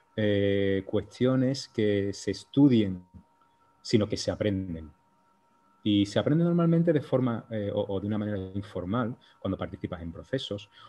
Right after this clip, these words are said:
o a lo mejor en, en, en cuestiones específicas en las que te desarrollas y te, y, y te relacionas con otras personas, ¿no? Entonces, a mí este, este flujo de información, de intercambio de conocimiento, me parece muy importante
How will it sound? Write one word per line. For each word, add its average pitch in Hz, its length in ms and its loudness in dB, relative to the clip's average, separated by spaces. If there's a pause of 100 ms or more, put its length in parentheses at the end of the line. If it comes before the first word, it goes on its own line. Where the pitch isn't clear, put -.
(140)
o 110 120 2
a 107 40 4
lo 104 60 2
mejor 113 280 2
en, 117 180 0
en, 107 340 -2
en 101 140 -4
cuestiones 101 460 -2
específicas 101 920 -4 (300)
en 95 120 -4
las 95 100 -6
que 98 120 -8
te 98 80 -4
desarrollas 107 720 -2
y 104 60 -4
te, 95 260 -6
y, 92 300 -6
y 92 40 -6
te 95 160 -6
relacionas 104 680 0
con - 160 -8
otras 98 180 -6
personas, 85 520 -10
¿no? 120 240 -8 (340)
Entonces, 135 360 -4
a 113 60 0
mí 117 100 4
este, 139 340 0
este 123 180 -6
flujo 139 360 2
de 98 80 0
información, 95 560 -2
de 95 80 -2
intercambio 110 480 -4
de 117 60 0
conocimiento, 117 840 -4 (260)
me 98 80 -6
parece 113 280 0
muy 117 300 6
importante 87 600 -4